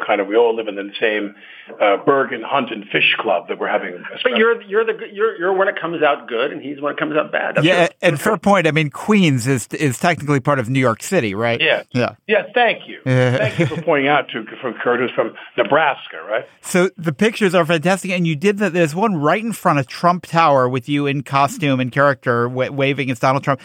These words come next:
Speaker 3: How did you? How were you allowed to do that? I mean, there are cops standing next to you, but they don't seem to be bothered.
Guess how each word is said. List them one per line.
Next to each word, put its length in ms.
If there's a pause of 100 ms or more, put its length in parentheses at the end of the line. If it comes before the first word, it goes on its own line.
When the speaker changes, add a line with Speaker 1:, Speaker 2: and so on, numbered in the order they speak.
(140)
Speaker 3:
How 160
did 200
you? 200
How 140
were 100
you 120
allowed 320
to 80
do 240
that? 280
I 40
mean, 140
there 100
are 40
cops 340
standing 400
next 300
to 60
you, 80
but 160
they 100
don't 180
seem 220
to 100
be 120
bothered. 500